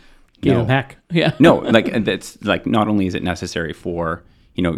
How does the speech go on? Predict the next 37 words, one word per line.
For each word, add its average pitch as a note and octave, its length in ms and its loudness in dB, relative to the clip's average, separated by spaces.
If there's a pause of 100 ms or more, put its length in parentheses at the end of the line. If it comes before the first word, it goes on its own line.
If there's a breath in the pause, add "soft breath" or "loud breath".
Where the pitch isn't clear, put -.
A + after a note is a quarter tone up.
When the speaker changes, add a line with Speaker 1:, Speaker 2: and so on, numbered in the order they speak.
Speaker 2:
your F2 260 -4
marriage E2 360 -4
to F2 80 -10
be E2 80 -6
sacramentally D#2 640 -8
valid, E2+ 580 -2 (360 soft breath)
then F#2 100 -2
it's E2+ 100 -4
like, F2 240 -2
no, G#2+ 160 2
this F#2 200 -4
is, F#2 140 -6
and F2 260 -4
this F#2 220 -6
is F#2 120 -4
part - 400 -2
of E2 160 -8
the D2+ 60 -14
vocation. - 680 -10
Um, E2 340 -6 (680)
and F2+ 220 -2
so, E2+ 300 -4
you G2 100 -6
know, E2 120 -8
they, F2 300 -6 (140)
<laughs> - 560 -4
they F#2 100 -6
followed E2+ 520 -6
the F2+ 220 -4 (120)
<laughs> - 100 -4
instruction A2 500 2
of F2+ 80 -8
their F#2 140 -2
priest F3 400 -6
and, F2+ 400 -6
you F2+ 40 -4
know, E2+ 140 -4